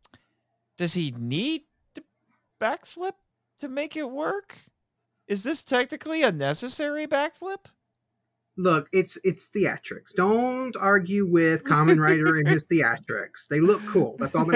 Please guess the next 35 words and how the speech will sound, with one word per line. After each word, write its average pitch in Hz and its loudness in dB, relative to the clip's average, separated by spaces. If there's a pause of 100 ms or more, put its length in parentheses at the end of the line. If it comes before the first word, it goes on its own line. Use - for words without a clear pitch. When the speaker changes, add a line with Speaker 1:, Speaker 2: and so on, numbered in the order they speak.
(140)
Speaker 2:
matters. - -14 (240)
Speaker 1:
<laughs> 240 -4
I 302 12
know. 190 10
I 208 8
just 226 -2
like, 214 6 (260)
sometimes 226 2
I 220 4
just 220 -4
like 214 2
pointing 214 2
it 208 4
out 196 4
to 208 -4
be 208 -2
funny. 165 -2
I'm 170 -2
not 214 4
complaining. 175 2 (540)
I'm 180 -6
not 196 10
saying 220 8
it 135 2
shouldn't 185 2
be 311 6
there. 131 2
I'm 156 4
just 175 -2
like, 143 2 (880)
"Really?" - -8 (460)
I, 165 4
Speaker 2:
But 170 4
Speaker 1:
it's, 226 4
Speaker 2:
yeah, 262 6